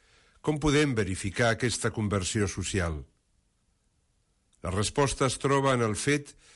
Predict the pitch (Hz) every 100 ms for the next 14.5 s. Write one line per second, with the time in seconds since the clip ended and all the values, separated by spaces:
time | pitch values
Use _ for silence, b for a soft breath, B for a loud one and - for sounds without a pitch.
0 | b - 104 101 147 156 95 104 92 90
1 | 117 123 120 - - 104 135 139 - 143
2 | 139 139 B B B 95 98 - 127 -
3 | - 120 170 165 - B B B - 110
4 | 110 110 107 104 - 107 95 98 - 131
5 | 135 107 131 131 117 117 98 95 104 113
6 | B B B - 123 117 104 95 87 87
7 | 98 92 85 92 98 85 80 78 - b
8 | b b _ - 87 95 117 117 143 113
9 | 98 92 98 - 92 - 73 - - -
10 | _ _ _ _ _ b b b b b
11 | b b 95 92 82 90 120 113 110 101
12 | 101 - 98 - 143 151 135 117 104 120
13 | 127 - - 139 135 - 143 - 104 95
14 | 92 90 98 87